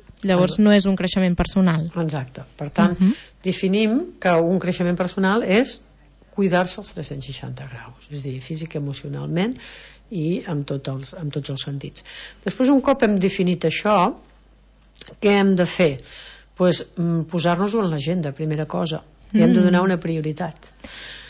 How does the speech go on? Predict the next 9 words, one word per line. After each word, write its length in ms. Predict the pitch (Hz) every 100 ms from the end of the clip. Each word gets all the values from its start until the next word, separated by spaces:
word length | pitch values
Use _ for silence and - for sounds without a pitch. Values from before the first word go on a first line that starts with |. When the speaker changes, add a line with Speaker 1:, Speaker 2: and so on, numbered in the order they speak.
| - - _ -
Speaker 2:
Perquè 240 | 160 -
és 100 | 180
el 120 | 170
que 120 | - 180
dèiem, 340 | 185 185 165 160
no? 300 | 165 226 - - -
És 200 | 180 175
voler 540 | 190 190 208 233 285 - - _ -
el 260 | 170 170